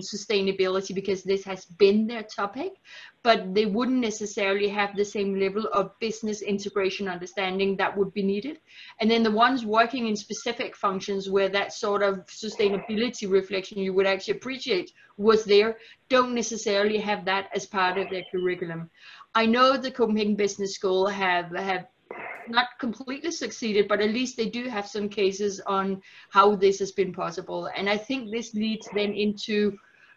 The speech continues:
the third question down from this one, how do you actually engage employees, um, and,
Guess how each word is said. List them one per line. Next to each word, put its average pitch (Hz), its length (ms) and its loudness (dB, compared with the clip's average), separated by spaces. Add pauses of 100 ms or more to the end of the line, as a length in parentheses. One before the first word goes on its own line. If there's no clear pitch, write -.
(100)
the 208 140 4
third 247 300 0
question 214 400 -4
down 185 260 2
from 185 220 -4
this 185 260 0
one, 180 200 -2
how 214 300 2
do 226 140 0
you 202 180 6
actually 208 500 -2
engage 196 800 2 (100)
employees, 202 800 -2 (100)
um, 170 500 -4 (1080)
and, 196 360 2